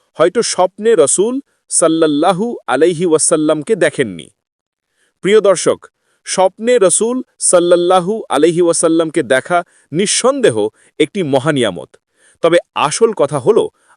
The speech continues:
আমরা জীবনে কতটুকু তার সুন্নাহ অনুসরণ করছি। মনে রাখবেন, স্বপ্ন একটি নিয়ামত, কিন্তু গর্ব করার বিষয় নয়। শারিয়ার দলিল হলো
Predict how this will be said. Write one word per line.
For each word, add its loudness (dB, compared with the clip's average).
আমরা 2
জীবনে -2
কতটুকু 0
তার 2
সুন্নাহ 0
অনুসরণ 0
করছি। -6
মনে 2
রাখবেন, 0
স্বপ্ন -4
একটি -4
নিয়ামত, -2
কিন্তু -2
গর্ব 2
করার 2
বিষয় -6
নয়। -12
শারিয়ার 2
দলিল 0
হলো 4